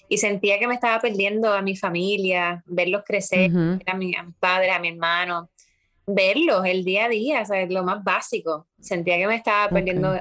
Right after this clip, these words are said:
Speaker 1: mucho eso y, y siempre como que anhelaba tener un, un periodo de mi vida donde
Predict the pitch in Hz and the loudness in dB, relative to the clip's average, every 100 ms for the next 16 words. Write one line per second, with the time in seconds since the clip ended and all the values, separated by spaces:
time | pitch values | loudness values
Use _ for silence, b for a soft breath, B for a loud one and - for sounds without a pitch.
0 | - 190 196 - 185 170 - 170 151 151 | -4 -4 -2 0 0 0 0 0 -2 -2
1 | 175 165 160 - 170 214 214 190 180 170 | -2 -2 -2 -2 0 0 0 0 0 0
2 | 165 160 170 160 156 - _ - 180 170 | 2 2 2 0 -4 -8 _ -6 -4 -2
3 | 165 175 185 180 _ 190 185 185 180 180 | -2 -2 -2 -6 _ -4 0 0 2 2
4 | 180 180 202 190 170 165 156 151 | 2 0 0 0 0 -2 -4 -4